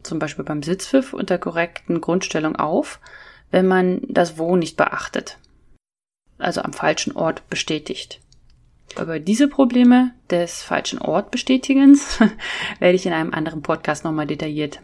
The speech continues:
besprechen, da für mich den größten Fehler beim Wann belohne ich den Hund gemacht werden. Ein perfektes Beispiel für die Wahl des falschen Wann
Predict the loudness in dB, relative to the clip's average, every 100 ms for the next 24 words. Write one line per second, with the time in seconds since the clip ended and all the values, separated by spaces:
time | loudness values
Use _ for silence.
0 | -20 -12 -10 -6 -8 -6 -8 -8 -18 -20
1 | -20 -10 -6 -4 -2 -2 0 0 0 -2
2 | -2 -2 2 4 4 0 -2 2 2 2
3 | -2 -8 -18 -8 -4 -2 -4 -4 -4 -4
4 | -6 -8 -20 _ -4 -2 -4 -6 -2 0
5 | 0 -4 -12 _ _ _ _ _ _ _
6 | _ _ _ _ -20 -20 -20 -20 -4 -4
7 | -2 2 2 0 -4 -4 -4 -4 -4 -4
8 | -6 -8 -4 -2 0 -2 -4 -8 -8 -8
9 | -6 0 2 2